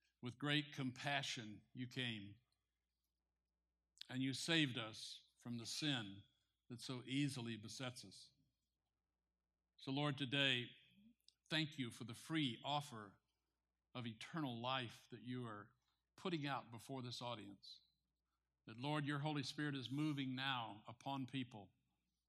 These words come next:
who need to make a serious decision. It's either to come to know Jesus for the first time or to be rescued from that drowning storm, to be able to live a life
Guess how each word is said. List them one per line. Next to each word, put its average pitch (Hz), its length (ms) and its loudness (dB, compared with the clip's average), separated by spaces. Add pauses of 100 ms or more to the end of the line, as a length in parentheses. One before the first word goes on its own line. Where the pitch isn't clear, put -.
(480)
who 143 80 2
need 147 220 6
to 135 60 0
make 135 240 2
a 117 80 -8
serious 147 600 2
decision. 110 520 -6 (1000)
It's 120 160 -6
either 131 220 4
to 120 100 -2
come 143 300 0
to 135 100 -2
know 139 220 2
Jesus 151 500 -2
for - 140 -10
the 117 100 -6
first 147 340 -4
time 113 360 -6 (2250)
or 135 160 0
to 127 140 -4
be 120 180 0
rescued 139 840 -2 (1000)
from 123 140 -2
that 123 260 -2
drowning 139 460 2
storm, 101 500 -4 (1300)
to 113 60 -6
be 127 180 0
able 117 160 -2
to 117 60 -4
live 123 200 -2
a 127 60 -2
life 123 600 -4